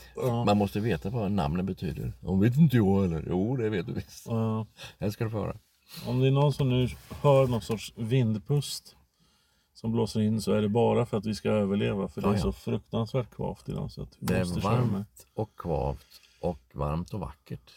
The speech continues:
Speaker 2: Det är det så.
Speaker 1: Ja. Men jag längtar ju efter ruskig höst nu. Alltså, jag har fått
Speaker 2: Ja,
Speaker 1: nog av den här
Speaker 2: ja, ja.
Speaker 1: värmen.
Speaker 2: Du är ju lustig. Det,
Speaker 1: Nej, men er familj har ju någon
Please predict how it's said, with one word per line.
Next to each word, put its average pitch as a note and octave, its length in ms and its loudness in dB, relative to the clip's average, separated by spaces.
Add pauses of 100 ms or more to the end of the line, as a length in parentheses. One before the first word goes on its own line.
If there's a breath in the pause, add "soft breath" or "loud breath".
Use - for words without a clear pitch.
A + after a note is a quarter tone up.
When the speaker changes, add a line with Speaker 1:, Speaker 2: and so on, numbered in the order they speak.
(100)
Speaker 2:
Det - 80 -10
är G#2+ 40 -6
det - 60 -10
så. - 180 -14 (140)
Speaker 1:
Ja. A#2 380 -4 (580 soft breath)
Men A#2+ 180 4
jag C#3 220 8
längtar A#2 320 0
ju G#2 120 2
efter G2+ 460 -2
ruskig B2 440 -2
höst - 320 -4
nu. D2 140 -4
Alltså, E2 200 -6
jag G#2 80 0
har A#2+ 60 0
fått - 180 -8
Speaker 2:
Ja, - 60 0
Speaker 1:
nog A2 80 0
av G#2 160 0
den F#2+ 80 0
här F#2 100 0
Speaker 2:
ja, F#2 80 0
ja. F2 60 -2
Speaker 1:
värmen. - 200 -6 (640)
Speaker 2:
Du C2+ 320 -6
är A#1+ 60 -6
ju A1+ 260 -8
lustig. B1 400 -10 (800 soft breath)
Det, B1+ 420 -6 (220)
Speaker 1:
Nej, - 180 2
men F3+ 120 4
er G3+ 240 10
familj G3 440 6
har E3 200 8
ju D3+ 60 6
någon C3+ 260 4